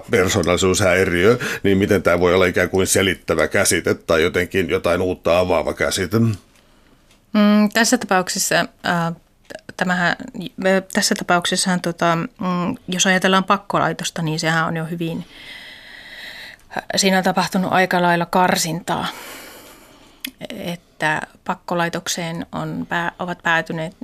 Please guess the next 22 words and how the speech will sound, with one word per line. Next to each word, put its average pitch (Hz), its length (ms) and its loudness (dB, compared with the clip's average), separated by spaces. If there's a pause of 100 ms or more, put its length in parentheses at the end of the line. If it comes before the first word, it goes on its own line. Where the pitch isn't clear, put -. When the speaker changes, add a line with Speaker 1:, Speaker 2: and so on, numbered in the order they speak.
(480)
Speaker 2:
sellaiset, 160 460 -4 (120)
joiden 160 480 -6
on 165 180 -6
ajateltu - 600 -6 (800)
olevan 160 680 -6 (720)
erityinen 156 760 -6 (480)
uhka - 340 -6
yhteiskunnalle, 170 720 -2
jos 175 180 -2
nyt, 170 220 -8
niin 180 120 -6
kuin - 120 -12
saa 160 220 2
sanoa. - 320 -2 (640)
San-, 170 260 -2
tähänkin 190 300 4
liittyy 180 280 4
paljon 190 220 4
sellaista 175 300 0
arvottavaa 180 540 2
kieltä 226 400 4 (440)
tähän, 175 240 -2